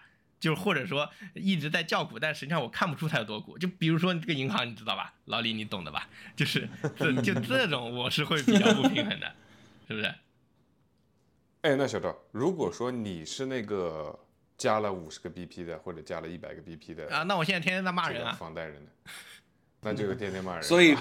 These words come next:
Speaker 2: 屁股决定脑袋，
Speaker 1: <laughs>
Speaker 2: 屁股决定脑袋。
Speaker 1: 对啊，那，那我现在天天打银行打报，我说上面都已经鼓励支持了，你要是不闹我，我他妈天天在你银行跪着。哦，反正我不上班，
Speaker 3: <laughs>
Speaker 1: 我，我就跟你们闹，我跟，你必须找你们经理来。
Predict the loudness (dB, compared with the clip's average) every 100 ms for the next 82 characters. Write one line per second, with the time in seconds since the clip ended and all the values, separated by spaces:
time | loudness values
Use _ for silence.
0 | 2 10 10 12 10 10 10 8 6 4
1 | 2 0 2 2 0 -2 0 0 2 0
2 | -2 -2 -2 2 2 4 2 0 0 2
3 | 0 0 0 2 2 2 2 2 4 2
4 | 4 2 0 -4 0 0 0 0 0 0
5 | 0 0 2 0 -2 -2 -2 0 0 2
6 | 0 0 -4 -2 -2 -2 0 0 0 -4
7 | _ _ _ _ _ _ -6 -2 0 0
8 | 0 2 2 0 0 0 0 2 2 2
9 | 0 0 -2 -2 -4 -4 -6 -4 -4 -4
10 | -2 -2 0 0 0 -2 -2 -4 -2 -4
11 | -4 -2 0 -2